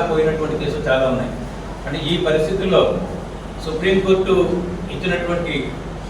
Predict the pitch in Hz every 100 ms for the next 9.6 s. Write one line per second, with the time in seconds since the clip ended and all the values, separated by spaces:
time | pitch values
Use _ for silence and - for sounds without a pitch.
0 | - - - 131 123 - - - 165 165
1 | 151 120 - - - - - - 196 190
2 | 190 180 175 175 175 151 147 170 156 160
3 | 175 160 165 202 - - - - 135 160
4 | 180 - - 135 165 190 202 185 196 214
5 | 180 - 185 170 170 - - - - 151
6 | - 190 196 190 190 190 185 180 185 180
7 | - - 151 170 175 175 165 160 180 185
8 | 180 160 156 180 165 135 - - 143 151
9 | 175 180 180 175 175